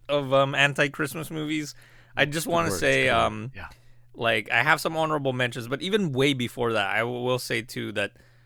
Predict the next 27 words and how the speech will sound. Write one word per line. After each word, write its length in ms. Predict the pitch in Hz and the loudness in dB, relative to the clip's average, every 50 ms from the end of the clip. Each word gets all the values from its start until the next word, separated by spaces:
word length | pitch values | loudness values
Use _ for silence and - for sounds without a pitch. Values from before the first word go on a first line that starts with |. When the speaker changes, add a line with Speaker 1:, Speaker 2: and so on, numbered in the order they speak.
| - - _ _ _ - | -20 -20 _ _ _ 0
Speaker 1:
uh, 360 | 135 131 127 120 117 104 107 - | 2 4 4 6 4 2 2 0
as 140 | 120 113 117 | 0 -2 0
much 220 | 135 160 165 - | 0 0 0 0
as 100 | 185 160 | 0 2
I 120 | 175 165 | 2 4
love 220 | 160 160 156 131 120 | 4 4 2 2 0
Christmas, 560 | - - 156 147 - 156 123 104 - - - - - | 0 0 0 0 0 -4 -6 -6 -6 -10 -12 -10 -8
I 120 | - 175 | -6 -4
was 160 | 214 233 202 | -2 -2 -2
never 220 | 240 262 247 220 214 | -2 -2 -2 -2 -2
really 260 | 214 214 202 180 156 | 0 2 2 2 0
in 80 | 160 | 0
the 80 | 151 151 | 0 0
mood 400 | 131 127 131 143 143 147 147 131 | 0 0 0 0 0 0 0 0
to 100 | - 147 | -2 -2
watch 400 | 131 117 120 123 123 - - - - - | 0 2 2 2 2 2 -2 -8 -10 -12
a 80 | 127 | -12
Christmassy 680 | - - - - 143 135 - 156 139 127 - 135 117 | -8 0 2 4 4 4 0 -4 -6 -4 -4 -4 -4
movie 480 | 101 101 110 120 120 113 117 107 98 - - | -2 -2 -2 -2 -2 -2 -2 -4 -4 -4 -4
on 240 | 117 113 117 117 113 | -2 0 0 0 -2
Christmas 420 | - - 120 110 - 113 - - - | -4 -6 -6 -6 -6 -6 -8 -8 -6
Day. 400 | 104 90 95 98 98 95 107 - - - - - - - | 0 2 4 6 6 4 2 0 -6 -16 -20 -20 -18 -12
Speaker 2:
Yep. 200 | 104 95 98 101 - | -8 -4 0 2 2
Speaker 1:
I've 120 | 135 139 | 2 2
always 400 | 135 151 170 175 190 185 185 147 | 2 2 4 6 6 6 4 2
Speaker 2:
Yep. 80 | 127 131 | -2 -6
Speaker 1:
loved, 600 | 127 120 123 123 127 131 131 123 120 117 - | -2 0 2 4 4 2 2 0 -6 -12 -14